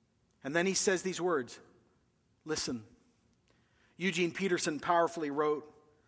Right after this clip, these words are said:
"Whatever differences there are between the churches, two things are constant. The Spirit speaks, the people listen." Jesus said in the book of John, "When the Spirit of truth comes,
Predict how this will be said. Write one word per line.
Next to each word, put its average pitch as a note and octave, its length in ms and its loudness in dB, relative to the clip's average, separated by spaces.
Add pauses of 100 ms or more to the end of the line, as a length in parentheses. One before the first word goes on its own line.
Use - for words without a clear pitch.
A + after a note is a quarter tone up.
"Whatever E3+ 300 6
differences E3+ 480 0
there E3 160 4
are E3+ 100 6
between D#3 300 -6
the C#3+ 80 -4
churches, D3 440 -6 (240)
two G3 200 0
things F3 260 0
are D#3+ 80 -2
constant. C#3 500 -4
The - 60 -14
Spirit - 360 -4
speaks, - 580 -8 (420)
the - 80 -20
people D#3 320 -4
listen." C3 380 -6 (1120)
Jesus F3+ 340 0
said F#3 240 4
in D#3+ 120 -4
the D3 60 -4
book D#3+ 200 -2
of C#3+ 100 -6
John, D3+ 480 0 (400)
"When E3 140 -6
the D#3+ 60 -2
Spirit G#3 340 4
of - 80 -8
truth - 340 -4
comes, D#3+ 520 -2